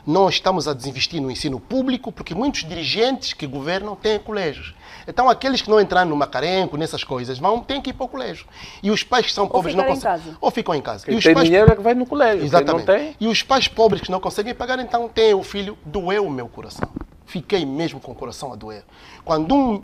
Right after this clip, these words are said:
Speaker 1: rapaz, sobrinho de um amigo meu, ligou-me a dizer, "Tio, eu não consegui entrar porque tenho dezesseis anos e vou fazer dezessete em outubro." Como é que uma criança de dezessete anos é impedida de entrar no sistema público e o pai é taxista?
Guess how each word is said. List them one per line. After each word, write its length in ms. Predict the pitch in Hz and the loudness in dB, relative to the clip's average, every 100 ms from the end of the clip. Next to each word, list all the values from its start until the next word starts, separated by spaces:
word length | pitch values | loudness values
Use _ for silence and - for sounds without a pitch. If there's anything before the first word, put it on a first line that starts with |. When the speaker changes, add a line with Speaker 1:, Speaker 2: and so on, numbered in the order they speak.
| - 139 | -8 -4
Speaker 1:
rapaz, 540 | 170 - 151 110 - - - - - 156 | 0 2 2 0 -10 -12 -20 -20 -10 -8
sobrinho 380 | 131 208 208 262 | 0 2 4 4
de 80 | 202 | 4
um 40 | |
amigo 240 | 185 180 175 | 2 0 -2
meu, 200 | 180 220 | 2 2
ligou-me 300 | 202 220 214 | 4 2 2
a 20 | |
dizer, 180 | 165 190 | 0 -4
"Tio, 340 | - 233 160 | -2 -6 -4
eu 200 | - 254 | 0 0
não 220 | 208 254 254 | 2 0 0
consegui 480 | 214 185 - 175 | -2 -4 -8 -4
entrar 440 | 196 - 190 208 214 | -2 -2 0 0 0
porque 280 | - - - | -6 -10 -8
tenho 380 | - 208 196 180 - - | 0 0 0 -12 -20 -10
dezesseis 540 | 139 175 - 220 190 | 2 2 6 6 6
anos 320 | 196 226 233 - | 4 2 0 -4
e 60 | 165 | -4
vou 100 | 190 | -4
fazer 400 | 190 156 160 170 | -4 -6 -4 -8
dezessete 640 | 135 147 - 165 156 165 - - _ _ | -6 -8 -6 -8 -8 -14 -18 -20 _ _
em 140 | 147 156 | -4 -4
outubro." 420 | - 123 110 - - | -6 -12 -14 -18 -8
Como 260 | 523 427 | -2 2
é 80 | 427 | 0
que 120 | - | 0
uma 200 | 302 302 | -8 -6
criança 760 | - 208 180 180 202 - 98 - - | -6 -6 -6 -6 -8 -10 -10 -10 -8
de 120 | 190 240 | -6 -4
dezessete 600 | 190 240 - 294 - 214 | -2 -4 -4 -8 -2 2
anos 340 | 226 233 - - - - - | 2 2 -6 -14 -20 -14 2
é 100 | 269 | 4
impedida 580 | 277 233 220 190 247 214 | 4 4 4 4 4 2
de 40 | |
entrar 200 | 185 220 | 2 2
no 100 | 226 | 2
sistema 400 | - - 247 220 | -2 -4 -2 -2
público 500 | - 302 226 160 - | -2 0 0 0 -2
e 60 | 220 | -2
o 60 | |
pai 260 | - 240 277 | 0 0 0
é 80 | 233 | -6
taxista? 540 | - - - 214 - | -8 -8 -8 -10 -12